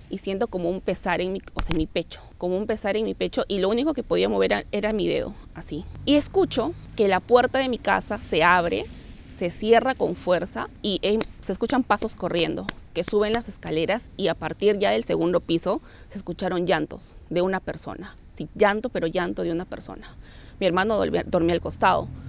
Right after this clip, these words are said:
Llanto y llanto y se metió a mi cuarto y yo tenía, esta es mi cama, acá había una mesa de noche, aquí estaba mi computadora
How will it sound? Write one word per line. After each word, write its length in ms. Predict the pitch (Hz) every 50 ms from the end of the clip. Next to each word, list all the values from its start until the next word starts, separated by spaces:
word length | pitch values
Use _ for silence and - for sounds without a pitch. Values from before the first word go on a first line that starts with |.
| - - - -
Llanto 340 | - - 214 226 240 240 269
y 60 | 196
llanto 420 | 214 214 208 214 214 - 277 - - - - - - -
y 140 | - 220 190
se 180 | - 233 185 185
metió 380 | 180 170 - - 190 208 240
a 40 | 247
mi 120 | 262 254
cuarto 500 | - - 208 202 180 175 165 - 233 254 - -
y 120 | - 175 170
yo 120 | 196 185
tenía, 520 | - - 208 196 185 190 190 185 190 196 -
esta 160 | 196 - -
es 80 | 208 -
mi 80 | -
cama, 400 | - 254 233 240 240 262 285 240 -
acá 200 | - 170 - 180
había 140 | 180 185 190
una 100 | 185 185
mesa 240 | 185 180 - -
de 100 | 180 175
noche, 360 | 180 196 214 220 - - 254 -
aquí 180 | 180 - - 165
estaba 220 | - 175 196 190
mi 80 | 190 185
computadora 720 | - 175 175 175 - 175 170 180 180 185 196 226 311